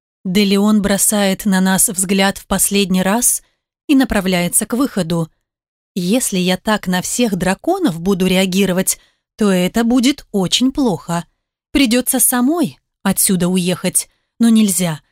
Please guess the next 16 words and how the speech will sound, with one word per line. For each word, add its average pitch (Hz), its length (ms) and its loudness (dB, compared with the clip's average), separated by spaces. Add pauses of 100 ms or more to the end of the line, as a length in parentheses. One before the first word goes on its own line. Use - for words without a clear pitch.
(220)
я 202 200 0
должна 196 360 0
работать. 196 640 -2 (540)
Не 233 120 4
представляю 220 600 0
вообще 214 420 0
свою 190 320 0
жизнь 254 540 2 (160)
без 190 260 0
работы. 190 680 0 (420)
Я 302 280 4
как - 260 -4
тот 269 240 0
брых, 269 500 0 (260)
на 254 140 2
котором 196 640 0